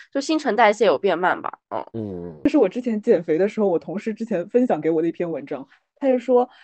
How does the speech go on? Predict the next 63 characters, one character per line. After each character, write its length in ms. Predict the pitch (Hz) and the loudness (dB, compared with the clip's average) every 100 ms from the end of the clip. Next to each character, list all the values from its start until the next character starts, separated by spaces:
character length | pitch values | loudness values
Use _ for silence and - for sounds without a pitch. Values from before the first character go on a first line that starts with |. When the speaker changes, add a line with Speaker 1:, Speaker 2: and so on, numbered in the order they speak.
| _ | _
Speaker 3:
人 280 | 190 208 269 | 4 4 6
年 180 | 240 220 | 2 0
纪 140 | 269 | 0
越 140 | 269 277 | 0 0
大， 200 | 220 190 | 0 -2
新 180 | 269 | -4
陈 180 | 269 220 | -4 -2
代 160 | 196 233 | 0 -2
谢 280 | 226 233 190 | 2 2 2
越 220 | 269 254 | 4 2
慢， 280 | 196 220 151 | 2 -4 -2
这 120 | 262 | 0
个 100 | 220 220 - | 0 -2 2
真 200 | 247 254 | 4 6
的 200 | 202 185 - - | 4 2 -6 -20
是 280 | - 233 | -4 -2
科 300 | 208 - 269 | 0 2 4
学 220 | 269 190 147 | 4 0 0
吗？ 220 | 151 139 | -2 -4
然 100 | 147 | -4
后 80 | 185 | -4
那 60 | |
篇 140 | 214 208 | 0 0
文 120 | 151 | 0
章 120 | 175 | -2
巴 60 | 175 | 0
拉 60 | 190 | 2
巴 100 | 196 | 4
拉 120 | 190 | 6
巴 80 | 196 | 6
拉 120 | 196 | 4
解 160 | 170 | 2
释 100 | 156 | 0
了 80 | 190 | 0
很 180 | 196 139 | -2 -4
多， 240 | 151 151 - _ _ | -2 -2 -2 _ _
然 100 | - | -6
后 80 | 196 | -4
他 140 | 214 202 | 2 2
就 140 | 202 | 2
说 320 | - 185 175 - | 2 0 -2 -4
并 140 | 226 | -4
没 140 | 147 135 | -4 -4
有， 180 | 135 - _ _ _ _ | -4 -6 _ _ _ _
就 100 | 220 | 0
是 380 | 233 226 202 - - | 2 4 4 2 0
年 220 | 196 202 | 2 2
纪 140 | 277 | 2
越 160 | 269 269 | 6 6
大 180 | 220 202 | 6 4
越 140 | 254 | 2
难 160 | 185 180 | 0 0
减 180 | 190 | -2
肥， 200 | 156 147 | -2 -2
是 160 | - 233 | -2 -4
因 120 | 220 | 0
为 140 | 226 202 | 4 4
人 360 | 170 127 180 - _ _ | 4 0 -2 -18 _ _
惰 180 | 262 190 | 4 4
性 200 | 180 175 | 2 -4
更 200 | 196 160 | -4 -4
大 220 | 180 160 | -6 -6
了。 220 | - 196 | -6 -6